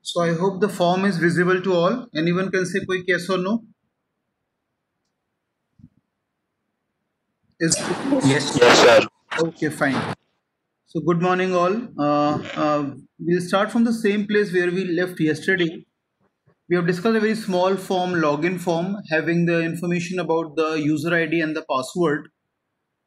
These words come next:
Speaker 1: Now let's look for the larger form, a simple form, student registration form, and it will have many number of tags inside it, and we can see all those tags, how they can be used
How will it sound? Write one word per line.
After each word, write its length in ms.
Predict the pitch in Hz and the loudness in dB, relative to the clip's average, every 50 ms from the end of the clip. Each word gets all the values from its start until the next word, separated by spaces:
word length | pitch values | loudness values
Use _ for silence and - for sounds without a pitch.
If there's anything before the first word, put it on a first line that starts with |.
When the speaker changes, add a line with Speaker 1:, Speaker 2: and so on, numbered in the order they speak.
| _ | _
Speaker 1:
Now 160 | - 160 165 | -4 -2 0
let's 300 | 165 165 185 196 - - | 2 2 0 0 -2 -2
look 120 | 220 220 220 | -2 -2 -2
for 160 | - - 214 | -2 -4 -4
the 120 | 185 214 | -2 0
larger 360 | 196 160 143 143 143 139 185 196 | 0 2 2 0 0 0 -2 -2
form, 380 | 190 - 196 185 202 240 285 - - - - _ _ - | -2 -2 -2 0 0 -2 -2 -4 -8 -18 -20 _ _ -6
a 200 | 139 143 147 147 | -2 -2 0 -2
simple 440 | 143 - 208 190 196 170 208 208 202 | -2 0 -2 -2 0 0 0 -2 -2
form, 400 | - - 185 170 170 202 233 - - | -2 -2 -2 -2 -2 -2 -4 -6 -6
student 320 | - - 190 175 190 190 | -6 -2 -2 0 0 0
registration 640 | 180 160 156 165 - - 180 170 170 - 190 185 | -2 -2 -4 -4 -4 -2 -2 -2 -2 -4 -6 -8
form, 380 | 170 170 175 160 165 208 - - _ _ _ _ _ _ _ _ _ _ _ _ _ - | -8 -6 -4 -6 -6 -6 -8 -14 _ _ _ _ _ _ _ _ _ _ _ _ _ -2
and 160 | 165 170 175 | -2 0 0
it 80 | 170 | 0
will 120 | 165 190 165 | -2 -2 -2
have 200 | 160 170 175 170 | 0 0 0 0
many 180 | 170 175 190 | 0 0 0
number 260 | 214 214 196 233 294 302 | 0 0 0 0 0 -2
of 140 | - - | -2 -2
tags 300 | - 160 151 160 165 156 | -2 0 0 0 0 0
inside 420 | 170 170 165 151 165 180 170 170 - | 0 0 0 0 -2 -2 -2 0 0
it, 180 | 175 202 - - - _ _ _ - | -2 -4 -4 -8 -20 _ _ _ -6
and 200 | 147 156 156 156 | -4 -2 -2 -2
we 80 | 151 147 | -2 -2
can 160 | 170 170 170 | -2 -2 -2
see 200 | 170 - 196 185 | -2 0 0 0
all 180 | 170 160 165 | 2 0 0
those 280 | 165 175 185 185 180 180 | 0 0 0 -2 -2 -4
tags, 300 | - 165 156 160 156 - | -2 -2 -2 -2 -2 -4
how 340 | - 147 147 151 160 156 156 143 | -4 -2 -2 0 -2 -4 -4 -6
they 80 | 151 | -6
can 220 | 135 160 156 156 151 | -4 -4 -4 -2 -2
be 80 | 151 | -4
used 480 | 151 143 160 175 170 170 175 175 - | -2 0 0 0 2 0 0 -4 -6